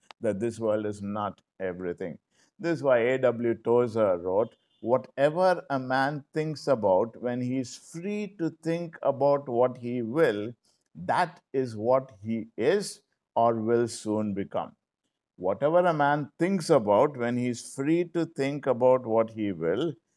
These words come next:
that is what he is or will soon become. In other words, what are the things that goes on in your mind? When you have nothing else to do, what goes on into your mind? What are you thinking about? When you have free time, what are you thinking about?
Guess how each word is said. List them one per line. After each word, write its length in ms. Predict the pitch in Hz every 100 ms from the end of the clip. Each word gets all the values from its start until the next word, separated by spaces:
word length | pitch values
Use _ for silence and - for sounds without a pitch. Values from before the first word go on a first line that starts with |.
| _
that 440 | 85 85 123 190 -
is 220 | 139 127
what 300 | 117 123 120
he 220 | 113 107 104
is 360 | 143 170 - - 113
or 160 | 113
will 200 | 113 113
soon 360 | 104 131 117 107
become. 360 | 98 - 82 - _
In 80 | 110
other 180 | 180 190
words, 220 | 202 202
what 180 | 165 180
are 80 | 185
the 140 | 165
things 260 | 147 165 156
that 180 | 151 123
goes 240 | 135 135
on 200 | 135 127
in 100 | 120
your 140 | 117
mind? 260 | 101 80 65
When 140 | 170
you 80 | 135
have 80 | 139
nothing 300 | 147 160 156
else 220 | 156 147
to 120 | - 151
do, 260 | 170 107 - _ _ _ -
what 220 | 120 110
goes 200 | 123 123
on 160 | 120 120
into 200 | 113 113
your 160 | 110
mind? 260 | 104 87 95
What 200 | 156 165
are 80 | 160
you 100 | 147
thinking 460 | 151 160 156 151
about? 420 | 127 131 147 98 -
When 160 | 113
you 80 | 131
have 180 | 135 127
free 260 | 151 220
time, 300 | 180 147 120
what 200 | 120 143
are 100 | 151
you 60 | 139
thinking 380 | 143 143 139 131
about? 320 | 120 101